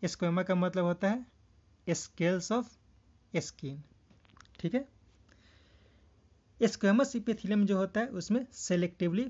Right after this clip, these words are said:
परमिएबल मेम्ब्रेन के जैसा नेचर होता है, यानी कि वो लिमिटेड सब्सटेंस को पार करने के लिए अलाउ करता है,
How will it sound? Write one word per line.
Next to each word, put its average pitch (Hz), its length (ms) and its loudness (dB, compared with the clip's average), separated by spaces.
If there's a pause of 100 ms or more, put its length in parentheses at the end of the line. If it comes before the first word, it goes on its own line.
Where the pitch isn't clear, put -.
परमिएबल 165 460 0
मेम्ब्रेन 160 360 -2
के 160 120 -4
जैसा 160 300 -2
नेचर 156 320 -2
होता 160 260 -6
है, 208 160 -4 (720)
यानी 165 160 2
कि 180 120 -2
वो 214 80 4
लिमिटेड 160 460 -2
सब्सटेंस 156 540 -4
को 269 180 -6 (1080)
पार 160 160 2
करने 151 300 -2
के 151 120 -6
लिए 202 260 -4
अलाउ 135 200 -6
करता 135 340 -12
है, 131 160 -12